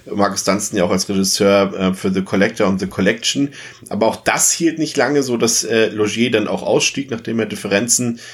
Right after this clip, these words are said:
mit den Weinsteins hatte. Und bis zweitausendzehn, äh, tat sich dann mal wieder nichts. Und das war problematisch, äh, denn im September zweitausendzehn,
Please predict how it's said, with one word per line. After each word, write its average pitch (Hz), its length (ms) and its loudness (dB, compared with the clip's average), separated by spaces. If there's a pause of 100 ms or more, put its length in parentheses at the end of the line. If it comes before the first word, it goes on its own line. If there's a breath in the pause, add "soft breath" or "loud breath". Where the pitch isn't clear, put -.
(120 loud breath)
mit 117 160 -4
den 120 100 2
Weinsteins 117 640 0
hatte. 117 220 -2
Und 110 200 -4
bis - 280 2
zweitausendzehn, 127 1000 0 (420 loud breath)
äh, 120 260 4 (180)
tat 120 320 -2
sich 143 180 -2
dann 123 460 -2
mal 104 260 -2
wieder 120 420 2
nichts. - 680 0
Und 98 180 -4
das 104 240 0
war 92 220 2
problematisch, 104 920 -2 (460 loud breath)
äh, 110 460 4 (320)
denn 131 500 0 (1200)
im 120 140 0
September 117 460 2
zweitausendzehn, 98 880 -2